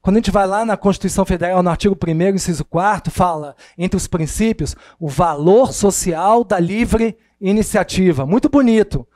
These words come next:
Só que desde a Constituição de oitenta e oito pra cá, a gente esqueceu da livre iniciativa. Nós só falamos, só falávamos do valor social. A proteção ao vulnerável, consumidor,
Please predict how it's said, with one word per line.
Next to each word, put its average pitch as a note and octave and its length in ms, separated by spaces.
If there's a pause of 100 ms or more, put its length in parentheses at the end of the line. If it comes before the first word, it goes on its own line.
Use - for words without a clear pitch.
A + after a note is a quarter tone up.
(320)
Só - 200
que C#4 100
desde B3 380
a C4 60
Constituição F#3 680
de D#3+ 80
oitenta E3+ 340
e C#3+ 40
oito C#3+ 280
pra G3 220
cá, G3 340 (1120)
a G#3+ 60
gente A#3+ 220
esqueceu B3 480
da A#3+ 100
livre A#3 240
iniciativa. A3+ 640
Nós E3+ 200
só - 120
falamos, G3 680
só G#3 180
falávamos F#3+ 580
do A#3 80
valor G#3 480
social. C#3 580 (480)
A E3 140
proteção E3+ 520
ao D#3+ 80
vulnerável, D3+ 840
consumidor, C#3+ 1000